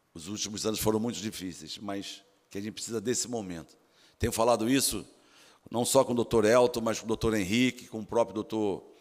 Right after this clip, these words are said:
Luciano Matos, falo muito com o doutor Rodrigo, falo muito lá no Tribunal de Contas,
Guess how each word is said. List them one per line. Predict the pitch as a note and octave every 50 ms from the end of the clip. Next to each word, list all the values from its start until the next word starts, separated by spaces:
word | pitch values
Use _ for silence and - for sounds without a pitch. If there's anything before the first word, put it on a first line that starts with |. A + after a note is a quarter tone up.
| _ - - _ -
Luciano | - G#2+ - - A2 A2+ A2 A2
Matos, | G2+ G2 A2 A#2 A#2+ A#2+ A#2+ A#2+ - -
falo | - - - - B2 A#2+ A#2 A#2
muito | A2+ A#2 A#2+ A#2 - -
com | - G#2+ A2+ A#2
o |
doutor | G#2+ G#2+ G#2+ - A2+ A2+ A2+ G#2+ G#2 F#2+ - - - - - - - - - - _
Rodrigo, | - G2 A2 F2 A2 G#2+ B2 C3 C3+ C3+ A2 A#2 A#2+ A2 G2+ F2+
falo | F2 - - A2+ A#2+ A#2 A#2
muito | A2+ A2+ A#2+ A2+ - A2
lá | G#2+ A2 A2 A#2 A#2+ A#2 G#2+ F#2+ D#2 - - - - - - _
no | - G2+
Tribunal | - A2 A#2 G#2 A2 A2 G#2+ G#2+ G#2+ G2+ F#2 D2 - - - - - - - -
de | E2+ F#2
Contas, | - - A2 A#2+ B2 B2+ B2+ A2+ - B2 A#2+ F#2+ - - -